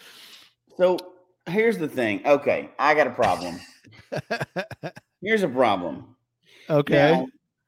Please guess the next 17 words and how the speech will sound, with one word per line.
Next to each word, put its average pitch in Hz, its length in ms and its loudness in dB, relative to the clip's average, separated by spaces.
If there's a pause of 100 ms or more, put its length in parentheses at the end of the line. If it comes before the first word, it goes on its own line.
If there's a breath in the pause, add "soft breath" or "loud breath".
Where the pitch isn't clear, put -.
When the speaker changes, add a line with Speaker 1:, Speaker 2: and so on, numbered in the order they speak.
(1600)
Speaker 1:
basic 190 580 -2
one 151 380 2
oh 170 80 4
one 143 420 2
geocache 143 520 2
maintenance 127 440 0
means 110 380 -4
you 135 100 -2
plan 156 640 -4
to 117 580 -2
return 143 380 -2
to 135 140 2
it 123 40 -2
and 120 80 -4
check 120 240 -2
on 90 140 -6
it. 69 100 -14